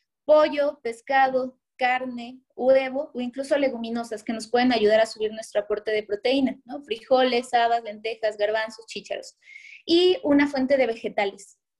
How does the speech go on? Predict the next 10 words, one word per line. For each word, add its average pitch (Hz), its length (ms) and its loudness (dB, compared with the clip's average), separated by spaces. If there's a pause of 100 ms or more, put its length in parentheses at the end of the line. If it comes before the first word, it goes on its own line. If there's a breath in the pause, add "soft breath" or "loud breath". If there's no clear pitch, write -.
(140)
¿vale? 254 360 0
Y 277 100 -2
hay 285 160 0
verduras, 320 440 -2
les 269 120 -6
digo, 262 180 -6
se 269 140 -8
pueden 269 220 -6
poner 240 280 -8
creativos, 330 640 -6